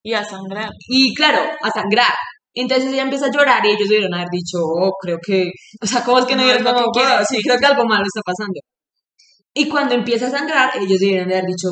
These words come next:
Speaker 2: "Wow, le estamos haciendo daño,
Speaker 1: Claro.
Speaker 2: la estamos hiriendo, hay que, <laughs> hay
Speaker 1: Hay
Speaker 2: que
Speaker 1: que parar,
Speaker 2: detenernos",
Speaker 1: claro.
Speaker 2: exacto. Y el problema es que es como que está para una segunda temporada, así que no sé qué bien, qué pasó con ellos,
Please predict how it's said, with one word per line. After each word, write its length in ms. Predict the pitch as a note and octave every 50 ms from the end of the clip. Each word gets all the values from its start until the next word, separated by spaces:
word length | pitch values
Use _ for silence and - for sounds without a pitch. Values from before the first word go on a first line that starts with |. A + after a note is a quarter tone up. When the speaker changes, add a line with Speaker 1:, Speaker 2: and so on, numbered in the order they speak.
| E3+ -
Speaker 2:
"Wow, 200 | F#3+ F#3 F#3+ F#3 F3 - -
le 60 | F#3+ F#3
estamos 320 | F3 - G3+ F3+ E3+ F3 F3 - -
haciendo 600 | G#3 G#3 A3 - A3+ G#3 G#3 G#3 G3+ F#3+ F#3+ G3
daño, 400 | G#3 A3 A3 G#3 G3 F#3+ F#3 F3+
Speaker 1:
Claro. 140 | F3+ G3 G#3+
Speaker 2:
la 60 | G#3
estamos 300 | F#3 - - F3+ E3 F3 -
hiriendo, 600 | - G#3 F#3 A3+ A#3 A#3 A3 G3+ F#3+ F#3+ F#3+ G3+ A3+ - _ _ _ _ _ _ -
hay 140 | - G3 F#3+
que, 320 | F#3+ - - G3 F3 D#3+
<laughs> 320 | F3 F#3 F#3+ - F#3 B3 -
hay 60 | G#3
Speaker 1:
Hay 80 | G3 G3+
Speaker 2:
que 60 | G3+
Speaker 1:
que 160 | - B3+ B3+
parar, 140 | C4 G3+ G3+ G#3
Speaker 2:
detenernos", 380 | - - G#3 A3+ B3+ C#4+ C#4+
Speaker 1:
claro. 260 | A#3 G#3+ G#3+ G#3+ G#3
Speaker 2:
exacto. 500 | G3 - - - A3 A3 A3 _ - F#3+ F3 _ _ _ _ _ _ _ _ _
Y 100 | - C#4+ F#4+
el 100 | - D4
problema 380 | D4+ D#4+ D#4+ D#4 D#4 C#4+ D4 C#4
es 100 | C#4+ -
que 120 | - D4 C4 B3+ - - - - - _ _ _ _ _ _ _ _ _ - - - - - -
es 400 | B3+ C#4+ C#4+ C#4+ C#4+ C#4 C#4 C#4 C#4 C#4 - _ _ _ _ _ _ _ _ _ _ _ _ -
como 200 | - A3+ C#4+ D#4
que 80 | D4+ D4
está 160 | C4+ C4 -
para 120 | - B3
una 120 | C4+ C#4 C4
segunda 240 | A3+ A3+ A#3 A3+ G3+
temporada, 380 | G3+ G3 G3+ A3+ A3 G#3 G3
así 120 | - - B3+
que 80 | - G#3
no 60 | F#3+ F#3
sé 120 | - F#3+ -
qué 100 | - F#3+
bien, 200 | F3+ F3+ F3+ F3 F3+ F3 -
qué 80 | - F#3+
pasó 220 | - - - F#3 -
con 140 | - F#3 F#3
ellos, 180 | F3 A3 C4